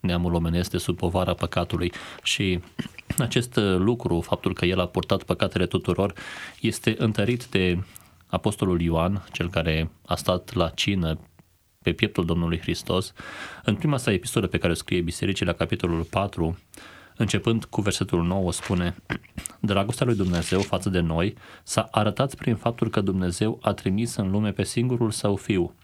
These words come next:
ca noi să trăim prin El. Și dragostea stă nu în faptul că noi am iubit pe Dumnezeu, ci în faptul că El ne-a iubit pe noi și a trimis pe Fiul Său ca șertfă de ispășire pentru păcatele noastre.”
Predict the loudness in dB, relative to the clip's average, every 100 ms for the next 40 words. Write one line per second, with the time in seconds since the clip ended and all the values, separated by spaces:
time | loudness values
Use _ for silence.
0 | _ _ 0 2 0 0 0 2 2 0
1 | 0 0 2 0 -2 -8 -18 -10 -4 0
2 | 2 2 0 0 0 0 0 0 2 0
3 | -2 0 0 2 2 2 0 0 0 0
4 | 0 0 -2 -4 -6 -12 -20 -16 -4 -2
5 | 0 0 0 2 2 2 2 2 0 -2
6 | 0 -2 0 0 -2 -8 -20 -10 -2 0
7 | 2 0 0 0 0 2 2 2 2 0
8 | 2 0 0 0 -2 -2 0 2 0 0
9 | -2 0 0 0 -2 -2 -4 -2 -2 -2
10 | 0 0 -2 -6 -10